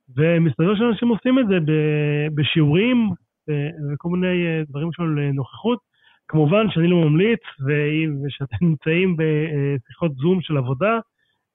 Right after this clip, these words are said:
אה, be engaged ותהיו ו-, ו-, ותשתתפו שמה. אני יכול להגיד לך, מיכל, שעם הצוות שלי בעבודה,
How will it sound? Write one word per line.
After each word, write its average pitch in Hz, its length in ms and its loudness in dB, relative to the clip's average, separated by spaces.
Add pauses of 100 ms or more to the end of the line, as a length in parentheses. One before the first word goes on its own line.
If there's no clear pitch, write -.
(120)
אה, 143 520 0
be 170 60 2 (100)
engaged 185 600 0
ותהיו 147 300 -2
ו-, 147 160 -4
ו-, 131 380 -6 (120)
ותשתתפו 147 500 -6
שמה. 262 260 0 (600)
אני 151 140 2
יכול 202 200 0
להגיד 196 160 0
לך, 165 100 -6
מיכל, 175 340 0
שעם 156 280 -2
הצוות 180 460 -2
שלי 151 440 0
בעבודה, 156 580 0